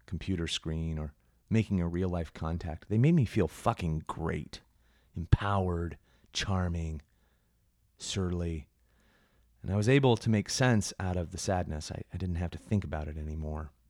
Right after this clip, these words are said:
Recently, a, a media troll went after me privately, stating I, I don't sufficiently explain how our behavior develops, how our shadows emerge, or how we overcome them. I, I get it.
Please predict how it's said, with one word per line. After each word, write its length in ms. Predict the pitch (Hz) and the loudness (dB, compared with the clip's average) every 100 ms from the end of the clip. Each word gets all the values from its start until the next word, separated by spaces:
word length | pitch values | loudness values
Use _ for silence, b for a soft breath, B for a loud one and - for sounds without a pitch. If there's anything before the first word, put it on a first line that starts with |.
| _ _ _ _ _ _ _ _ - B B - | _ _ _ _ _ _ _ _ -18 B B 4
Recently, 560 | 120 123 123 101 110 98 | 8 8 6 6 6 6
a, 280 | 92 90 - | 6 4 2
a 80 | 95 | 4
media 420 | 107 123 107 92 | 6 8 8 4
troll 800 | - - 123 113 104 95 85 - _ | 2 4 8 10 8 6 2 -4 _
went 280 | 104 113 104 | 2 2 4
after 380 | 104 107 110 113 | 2 2 2 2
me 160 | 95 87 | 4 2
privately, 500 | - 110 95 76 76 | 4 4 4 -2 -6
stating 400 | - 101 92 87 | 0 2 2 0
I, 140 | 92 - | -4 -6
I 140 | - 101 | -6 0
don't 260 | 107 - | 0 0
sufficiently 600 | - 95 - 110 - 90 | -4 -4 -2 -2 -2 -4
explain 680 | 87 - - - 92 90 80 | -4 -6 -8 -4 0 0 0
how 220 | 80 78 | -2 -4
our 140 | 80 76 | -4 -4
behavior 480 | 80 - 90 78 76 | -6 -4 -4 -4 -6
develops, 480 | 78 82 73 - | -4 -4 -4 -6
how 140 | - 82 | -2 0
our 140 | 78 B B | -2 B B
shadows 500 | - 127 98 92 87 | 4 6 6 4 2
emerge, 460 | 85 90 90 82 78 | 0 0 0 -2 -4
or 120 | 76 b b | -8 b b
how 180 | 98 98 | 2 4
we 160 | 90 | 4
overcome 440 | 87 82 - 82 73 | 2 -2 -4 -4 -4
them. 120 | 50 | -4
I, 200 | 117 190 | 2 2
I 160 | 285 214 | 4 6
get 220 | 156 92 | 6 6
it. 120 | 73 | 0